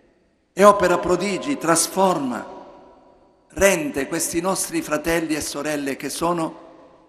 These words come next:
nella contemplazione del Signore strumento di quella sua misericordia che converte e cambia i nostri cuori, ci libera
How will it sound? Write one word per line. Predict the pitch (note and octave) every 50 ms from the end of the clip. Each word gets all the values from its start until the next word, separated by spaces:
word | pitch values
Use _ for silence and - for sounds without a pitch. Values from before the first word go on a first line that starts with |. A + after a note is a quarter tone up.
| _ _
nella | - C#3 D#3 D#3 D#3 D3+
contemplazione | - D#3+ D#3 D3 - E3 D3+ D#3 D#3+ D#3 - - F#3 F#3+ F3+ E3+
del | E3+ E3 D#3+
Signore | - - - D#3+ F3 F#3+ G#3 G3+ G3 F3+
strumento | F3 - - - G3+ G3 F#3 G3 A3 A3+ A3 G#3 G3 G3
di | F3+ D#3+ E3
quella | - - F#3+ F3+ F#3 F3+
sua | - - G#3 G#3
misericordia | F#3 F3+ E3 C3+ D#3+ D#3+ D3+ D3 D3 C3+ C#3 B2+ A#2+ A#2+ A2+ A2+ A2+ G#2 - - - - - - - _ _ _ _ _ _ _
che | - E3+ E3
converte | - F3 F3 E3+ E3+ E3+ G3+ G#3 G#3+ G3+ - - -
e | F3 E3
cambia | - - E3 D#3 D#3+ D#3 D3+ D#3+
i | D#3
nostri | D3 D3 D3 - - - D#3 C#3+
cuori, | - B2+ A2+ G#2+ G#2 - - - - _ _ _ _ _ _ _ _ _ _ _ _ _ _
ci | - - G3 G3
libera | G3 A3 A3 F3+ G3+ G3 G3 F#3+ F3+ F3+